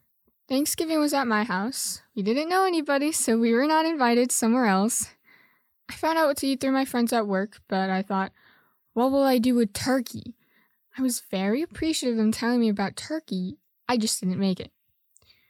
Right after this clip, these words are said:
Chicken we like. I'll eat mashed potatoes, but I don't like gravy. The gravy should be on the side. So at our first Thanksgiving, we ate Filipino food, you know, with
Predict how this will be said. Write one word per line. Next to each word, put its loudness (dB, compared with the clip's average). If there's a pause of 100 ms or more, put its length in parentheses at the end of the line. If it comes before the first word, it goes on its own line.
(240)
Chicken -2
we 2
like. 0 (240)
I'll 0
eat -2
mashed -2
potatoes, 0
but 0
I -2
don't 0
like -4
gravy. -4 (500)
The -4
gravy 0
should -2
be 2
on 2
the -2
side. -2 (800)
So -4
at 2
our 4
first -2
Thanksgiving, 0
we 0
ate -4
Filipino -2
food, -6
you 0
know, 0
with -4